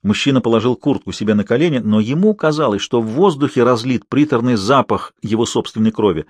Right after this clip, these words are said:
Автофургон вновь качнуло. Задние дверцы захлопнулись, и через пару секунд появился Йохан. Он медленно шёл по бетонной площадке к грузовому самолёту. Брезентовая спортивная сумка свободно болталась у него на плече.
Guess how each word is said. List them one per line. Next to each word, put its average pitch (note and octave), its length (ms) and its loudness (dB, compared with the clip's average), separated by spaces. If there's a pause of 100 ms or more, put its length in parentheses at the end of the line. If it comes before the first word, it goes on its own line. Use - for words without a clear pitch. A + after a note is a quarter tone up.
(840)
Автофургон B2 640 2
вновь A2 260 2
качнуло. A2+ 560 0 (920)
Задние G#2 440 2
дверцы G#2 320 0
захлопнулись, B2 640 -2 (180)
и A2 140 -2
через A2+ 280 -2
пару B2 220 2
секунд D#3 340 -6
появился A#2+ 420 0
Йохан. F#2 380 -2 (760)
Он A#2 180 4
медленно D3+ 600 2
шёл D#3 360 4
по - 160 -2
бетонной A#2 420 2
площадке D3+ 680 -2
к - 60 -18
грузовому A2 580 -2
самолёту. G#2+ 520 -4 (400)
Брезентовая G2+ 560 0
спортивная G#2 520 -2
сумка D3 440 -2 (480)
свободно A2+ 540 2
болталась G#2 540 0
у F#2+ 40 -2
него F#2 160 -4
на F#2 100 -4
плече. D3 440 -2